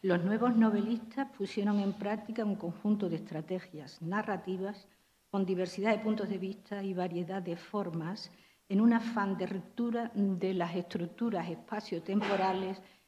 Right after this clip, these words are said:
heredadas de la novela de la inspiración balzaciana, como dije anteriormente. La novela fundamental en donde hay una ruptura de la noción de tiempo es La modificación de Michel Butor,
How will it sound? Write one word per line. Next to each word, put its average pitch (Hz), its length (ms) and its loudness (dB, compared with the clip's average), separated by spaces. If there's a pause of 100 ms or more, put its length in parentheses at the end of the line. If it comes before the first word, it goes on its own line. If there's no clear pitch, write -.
heredadas 202 680 2
de 196 100 0
la 175 100 0
novela 185 640 0
de 175 80 -2
la 170 120 -2
inspiración 180 880 -4
balzaciana, 160 840 -6
como 160 180 -8
dije 156 220 -4
anteriormente. 156 640 -8 (380)
La 180 260 2
novela 190 400 4
fundamental 190 800 2
en 180 120 2
donde 170 220 0
hay 185 140 0
una 180 160 0
ruptura 185 500 -4
de 170 140 0
la 170 120 -2
noción 165 340 -4
de 185 100 0
tiempo 196 400 0
es 180 180 0
La 175 120 0
modificación 175 840 -4
de 180 100 -2
Michel 170 540 -4
Butor, 160 500 -8